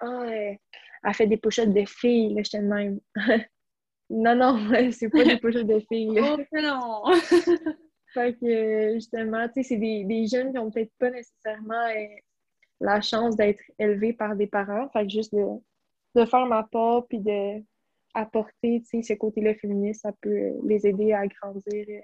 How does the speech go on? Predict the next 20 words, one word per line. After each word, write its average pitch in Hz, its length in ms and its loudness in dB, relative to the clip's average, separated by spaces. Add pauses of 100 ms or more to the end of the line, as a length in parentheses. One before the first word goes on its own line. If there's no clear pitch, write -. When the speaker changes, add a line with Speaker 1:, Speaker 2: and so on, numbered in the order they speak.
(200)
Speaker 1:
dans 214 120 -2
une 208 140 -2
société 208 420 -6
qui - 120 -20
va 202 80 -4
être 196 100 -8
beaucoup - 240 -10
plus - 220 -12
heureuse, 196 360 -4
mettons. 233 840 -20
Speaker 2:
Oui, 220 260 -16 (100)
exactement. 208 760 -18 (1120)
Parfait. 240 440 -10
Fait 285 120 -8
qu'on 214 160 -12
passe 269 220 -8
à 294 40 -6
la 262 120 -4
prochaine 240 520 -14
question. 220 800 -12